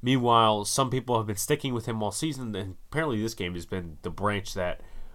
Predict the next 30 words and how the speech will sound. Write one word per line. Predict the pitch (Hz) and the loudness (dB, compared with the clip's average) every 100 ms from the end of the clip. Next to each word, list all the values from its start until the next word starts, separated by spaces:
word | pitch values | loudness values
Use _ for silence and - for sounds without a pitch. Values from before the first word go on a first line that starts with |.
| - | -6
uh, | 92 87 76 | -2 0 -2
fell | - - 120 | -4 2 4
off | 107 - | 4 0
the | 92 | -4
tree | - 117 | -2 -2
for | 98 | -4
them. | 78 73 73 - - - - - - - - - - | -8 -8 -10 -12 -12 -12 -12 -14 -14 -14 -10 -10 -2
Doesn't | 110 92 87 | -2 0 0
matter. | 104 104 92 - - - - - - | 2 2 0 -4 -14 -14 -16 -14 0
Uh, | 92 90 90 - | 2 4 2 0
we | 160 | 2
did | 196 180 | 4 8
not | 170 131 | 6 6
run | 117 | 0
the | 127 | 0
ball | 127 127 | 4 4
as | 113 | 6
much | 113 113 | 2 0
as | 107 | -4
we | 101 | -4
should | - 113 | 0 4
have, | 110 104 | 4 2
as | 98 | -2
I'm | 92 | 0
going | 107 101 | 2 4
back | 98 95 | 2 -2
to | 87 | -2
that | 95 101 | 0 0
point. | 107 101 101 - - - - - - | -2 -2 -4 -8 -18 -16 -16 -16 4
I | 127 143 | 8 8